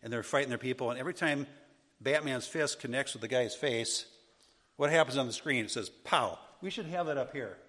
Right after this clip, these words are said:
When we get a hard-hitting concept like we're gonna study right here, pow, bam, boom. So here's the pow for today.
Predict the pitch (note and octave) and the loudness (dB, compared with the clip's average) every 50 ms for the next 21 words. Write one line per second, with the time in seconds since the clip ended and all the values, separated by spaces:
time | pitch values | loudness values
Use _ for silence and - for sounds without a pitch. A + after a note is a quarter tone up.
0 | _ _ _ _ _ - _ C3+ C3+ C#3+ D3 D3 B2+ A2 - D3+ E3+ E3+ C#3 E3 | _ _ _ _ _ -14 _ -4 -2 2 4 4 4 4 6 6 6 8 8 6
1 | E3 D#3+ D3 C3 A#2 - D3+ D3 D#3 D3+ - E3+ E3 - C#3 B2 - B2+ B2 C3 | 4 4 4 2 2 2 2 4 4 4 2 0 2 0 0 -2 -2 -2 -2 0
2 | B2+ B2+ A#2+ - - D3 C#3+ C#3+ C#3 C3 B2+ B2 C#3 D3+ E3 - - - - - | 0 -2 -2 -2 0 2 2 4 4 4 4 4 2 2 2 0 -4 -14 -20 -20
3 | _ - E3+ D3+ D3+ D#3 D#3+ E3+ E3 E3+ - D3+ D3+ D3+ D#3 D#3 D#3 D3+ - G#2 | _ 4 6 8 8 8 8 6 6 4 6 8 8 8 8 8 4 2 4 6
4 | A#2+ D#3+ D3+ C3 - F#2 - - - - - - - - - - - - - - | 8 8 8 8 6 2 -4 -10 -16 -20 -20 -20 -14 -14 -14 -12 -14 -18 -20 -20
5 | - - _ - - - _ - - D3 C#3 G3+ A3 G3 D3+ F3+ F3 - G#3 F3+ | -20 -20 _ -20 -20 -16 _ 4 4 8 10 10 10 10 10 6 8 12 12 12
6 | D3 A#2+ G#2 G2+ - - D3+ C3+ - D#3+ D3+ C#3 A#2 G#2 F#2 | 12 12 8 4 4 4 4 4 6 8 10 10 10 8 6